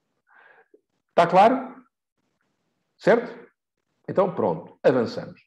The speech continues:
Portanto, o outro princípio é a ausência de lucro. Quer dizer que, se eu recebo mil de subvenção e gasto novecentos,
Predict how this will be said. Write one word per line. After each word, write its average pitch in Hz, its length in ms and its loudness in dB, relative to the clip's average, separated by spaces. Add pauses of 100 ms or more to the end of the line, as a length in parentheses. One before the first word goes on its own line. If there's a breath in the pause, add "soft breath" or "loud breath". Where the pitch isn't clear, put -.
Portanto, - 520 0 (380)
o 220 100 4
outro 262 140 4
princípio 202 480 -2
é 120 40 2
a 135 40 2
ausência 160 420 2
de 190 80 -2
lucro. 180 340 0 (560)
Quer 117 160 2
dizer 135 480 2
que, 135 520 4
se - 180 -8
eu 127 40 2
recebo 208 420 0
mil 135 540 4 (640)
de 113 120 -4
subvenção 113 840 0 (800)
e 151 160 2
gasto 151 480 2 (2250)
novecentos, 151 840 2